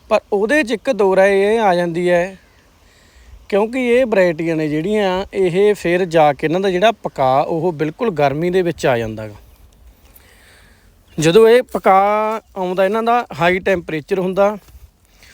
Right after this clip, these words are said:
ਫੂਕ ਜ਼ਿਆਦੇ ਬਣ ਜਾਂਦੀ ਆ, ਝਾੜ ਇਹਨਾਂ ਦਾ ਪਹਿਲਾਂ ਹੀ ਵੱਤਦਾ ਹੀ ਹੁੰਦਾ ਹੈ ਤੇ ਉੱਧਰੋਂ ਰੇਟ ਵੀ ਘੱਟ ਸਕਦਾ ਹੈ।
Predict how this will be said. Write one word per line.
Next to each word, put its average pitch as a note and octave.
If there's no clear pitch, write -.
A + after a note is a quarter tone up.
ਫੂਕ G3
ਜ਼ਿਆਦੇ G#3
ਬਣ G#3+
ਜਾਂਦੀ G#3+
ਆ, A3
ਝਾੜ G3
ਇਹਨਾਂ G3+
ਦਾ A3
ਪਹਿਲਾਂ G3
ਹੀ A#3
ਵੱਤਦਾ D#3
ਹੀ G3
ਹੁੰਦਾ F#3+
ਹੈ G3
ਤੇ G3+
ਉੱਧਰੋਂ A3+
ਰੇਟ F#3
ਵੀ G#3
ਘੱਟ A#3+
ਸਕਦਾ G#3
ਹੈ। G3+